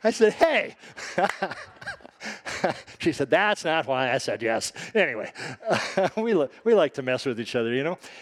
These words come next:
So anyway, we had a, we had a young couple. They really needed a car. And we had two. Truth be told, we could have kept using two,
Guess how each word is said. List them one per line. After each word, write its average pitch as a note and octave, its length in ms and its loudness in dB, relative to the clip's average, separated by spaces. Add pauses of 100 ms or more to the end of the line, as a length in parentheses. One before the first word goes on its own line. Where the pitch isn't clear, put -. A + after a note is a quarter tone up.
(140)
So - 140 4
anyway, E3+ 280 4
we D#3+ 140 4
had F#3+ 120 4
a, - 40 4
we D3+ 180 2
had G#3 100 4
a F#3 60 4
young C#3+ 160 2
couple. F#3+ 420 2 (120)
They F3+ 180 4
really E3 300 2
needed A#2+ 240 -2
a G#2+ 40 -4
car. D3+ 440 -4 (840)
And C3+ 100 -10
we G3 80 -4
had B3+ 160 -6
two. C#4+ 340 -4 (2000)
Truth - 200 -6
be G#2+ 80 -18
told, G#2 300 -14
we B2+ 80 -12
could - 160 -8
have - 120 -12
kept - 240 -12
using C3 260 -10
two, A#2+ 320 -12